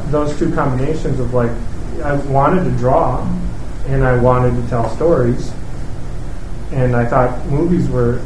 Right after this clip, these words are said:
the vehicle of, of that. But it was, you know, at that time, it was like you had to work with real, a film and a real, you know, camera, and it wasn't digital and stuff, or IMAX, you can't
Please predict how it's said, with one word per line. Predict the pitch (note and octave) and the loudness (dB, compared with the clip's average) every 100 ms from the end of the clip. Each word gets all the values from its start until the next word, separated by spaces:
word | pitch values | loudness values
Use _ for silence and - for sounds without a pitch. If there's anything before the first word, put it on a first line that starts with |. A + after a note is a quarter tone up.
| - | -2
the | A#2+ | 0
vehicle | B2 A#2+ A#2+ B2 D3+ - - - | 2 0 0 -2 -2 -4 -4 -4
of, | C#3 B2 A#2 A#2 - - | -2 0 0 -2 -4 -4
of | C#3 A#2+ | -4 -2
that. | A#2+ A#2 A#2+ - - - - | 0 0 0 -2 -4 -4 -2
But | C3 B2+ | 0 2
it | |
was, | B2+ C3+ | 2 0
you | D#3 | -2
know, | B2+ A#2+ A#2+ - - B2 | 0 0 -2 -2 -4 -4
at | B2+ | -4
that | B2+ A#2+ - | -2 -2 0
time, | D3+ D3+ | -2 0
it | A#2+ | -2
was | A2+ | -2
like | - - | -2 -2
you | A#2+ | -2
had | A#2+ | 0
to | A2+ | -2
work | A#2 A2+ | -2 -2
with | A#2+ A2+ A2+ - - - - - - | -2 -2 -2 -4 -4 -4 -4 -4 -2
real, | A#2+ A#2 A#2+ A#2+ - - | 0 0 -2 -4 -4 -4
a | B2 | -4
film | - B2+ A#2 A#2+ - - | 0 0 0 -2 -4 -2
and | B2 A#2+ A2+ - | -2 0 0 0
a | |
real, | - A#2 A2+ A2 - - | -2 -2 0 -2 -4 -2
you | |
know, | A#2+ G#2+ - - - - | -2 -2 -4 -4 -4 -4
camera, | C3+ A#2+ B2 C#3 B2+ | -2 0 0 0 -2
and | A#2+ | 0
it | A#2+ | 0
wasn't | B2 B2+ A#2 | 0 0 0
digital | A#2+ A#2 C3 B2 A2+ | 0 -2 -2 -2 -2
and | A2+ | -2
stuff, | B2 A#2 | -2 -2
or | A#2+ A2+ | -2 -2
IMAX, | A#2+ B2 A#2 B2 B2 A#2 C3+ | -2 -2 0 0 0 0 -2
you | |
can't | A2+ B2 A#2 | -2 -2 -2